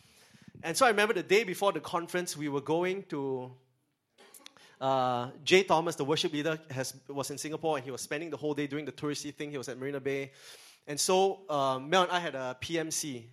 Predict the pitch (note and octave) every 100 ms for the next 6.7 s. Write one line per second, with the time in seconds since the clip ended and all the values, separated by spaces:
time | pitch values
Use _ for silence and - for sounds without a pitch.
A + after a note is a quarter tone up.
0 | - B2 C3+ C3 C#3 A2+ _ _ _ _
1 | - C3+ D3+ - D3+ D3 C#3 A#2+ A#2+ A#2+
2 | B2 A#2+ A#2+ B2 D3 C#3+ C3+ C3 C3 B2
3 | C3 E3+ C#3+ A#2 A2+ - _ _ _ C#3
4 | C#3+ C3+ B2 A#2 A#2+ A#2+ A2+ _ _ _
5 | - G#2+ A#2 B2+ A2+ G#2+ G#2+ G#2 - -
6 | _ _ - A#2+ A#2 A#2